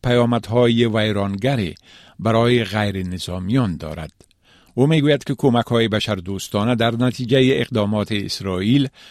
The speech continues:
برای مجبور کردن حماس به پذیرش پلانش برای تمدید مرحلهٔ اول آتش بس غزه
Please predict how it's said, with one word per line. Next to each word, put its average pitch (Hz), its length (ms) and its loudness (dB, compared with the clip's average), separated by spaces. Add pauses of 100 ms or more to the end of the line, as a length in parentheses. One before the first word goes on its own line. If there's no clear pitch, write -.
(240)
برای 151 380 2
مجبور 156 380 2
کردن 117 380 0
حماس 101 520 -2
به 117 180 0
پذیرش 117 580 2
پلانش 110 720 0 (400)
برای 143 400 2
تمدید 120 640 2
مرحلهٔ 98 640 -2
اول 104 380 0
آتش 110 480 -2
بس 101 260 -4
غزه 95 480 -2